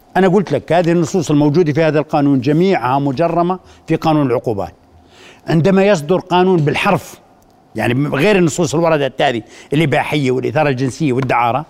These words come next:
عندما يجي قانون يقول إنه تمنع المثلية في، تحرم المثلية في قانون العقوبات،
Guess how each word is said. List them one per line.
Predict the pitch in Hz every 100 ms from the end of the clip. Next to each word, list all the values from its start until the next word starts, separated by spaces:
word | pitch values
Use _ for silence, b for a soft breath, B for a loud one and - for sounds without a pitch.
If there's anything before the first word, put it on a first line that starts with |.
| _ B B B
عندما | 156 175 190
يجي | 185 190 156
قانون | - 180 180 123 -
يقول | 135 170
إنه | 160 156 147 - 143
تمنع | 190 190 143
المثلية | 165 165 170 170
في، | 135 156 135
تحرم | - 180 175 160
المثلية | 151 139 160 131 B B
في | 175
قانون | 196 202 175
العقوبات، | 160 175 156 170